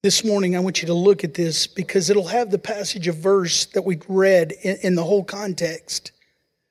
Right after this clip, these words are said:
And this is something that I want you to ask your questions, these questions today. If you would do it today, not tomorrow,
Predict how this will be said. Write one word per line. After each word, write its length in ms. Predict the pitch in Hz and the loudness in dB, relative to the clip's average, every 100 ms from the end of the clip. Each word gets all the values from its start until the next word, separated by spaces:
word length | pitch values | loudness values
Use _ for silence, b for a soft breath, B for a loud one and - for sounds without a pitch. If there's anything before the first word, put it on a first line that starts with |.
| _ _ _ _ _ _ - | _ _ _ _ _ _ 0
And 120 | 220 | 2
this 200 | 285 262 | 4 2
is 80 | 202 | 2
something 340 | 262 240 240 | 2 2 0
that 100 | 208 | 2
I 80 | 208 | 2
want 300 | 214 208 - | 2 -2 0
you 60 | |
to 280 | 208 220 - | 0 0 -2
ask 400 | 208 202 180 - | 0 0 -2 -4
your 140 | 208 185 | -4 -4
questions, 720 | - 220 190 - 190 175 147 | 2 4 4 -2 -4 -4 -4
these 240 | - 202 | -4 -4
questions 880 | - 220 214 - 202 180 160 - - _ _ _ _ - | -4 -4 -4 -2 -2 -2 -4 -6 -10 _ _ _ _ -6
today. 560 | - 196 175 143 - - _ _ _ _ _ _ _ _ _ _ _ _ _ _ _ _ _ - | 0 4 4 2 -12 -20 _ _ _ _ _ _ _ _ _ _ _ _ _ _ _ _ _ -2
If 180 | 185 | 0
you 80 | 247 | 0
would 140 | 240 180 | -2 2
do 140 | 208 | 2
it 120 | 214 | 2
today, 320 | - 185 185 | -4 0 0
not 240 | 165 180 226 | 0 -4 -4
tomorrow, 480 | 214 220 185 180 | -6 -6 -8 -12